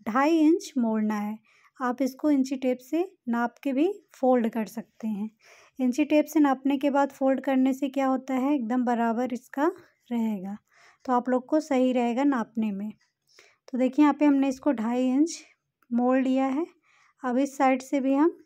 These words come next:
देखिए ध्यान से देखिएगा, चलिए नाप के दिखा देते हैं। ये देखिए ढाई इंच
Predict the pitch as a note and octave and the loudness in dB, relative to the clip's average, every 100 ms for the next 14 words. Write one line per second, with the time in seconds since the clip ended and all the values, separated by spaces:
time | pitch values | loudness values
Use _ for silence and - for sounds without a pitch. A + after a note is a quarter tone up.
0 | _ A3+ G#3+ - C4 A#3+ B3+ C4 C4+ B3 | _ -8 -6 -4 -2 0 -2 -2 -2 -2
1 | B3 B3+ B3+ D4+ F4 - A3+ A#3+ B3+ A#3+ | -2 -4 -2 -2 -4 -8 -4 -2 -2 -2
2 | A#3+ B3 A#3 A#3+ A#3 A#3 A#3 B3 B3 D#4 | -4 -6 -6 -4 -4 -6 -6 -6 -2 -4
3 | F4 _ _ _ _ _ _ _ A#3+ B3 | -6 _ _ _ _ _ _ _ -2 -2
4 | A#3+ C#4 A3+ A#3+ B3+ C#4 E4 F#4+ - | -2 -4 -2 -2 0 2 0 0 -16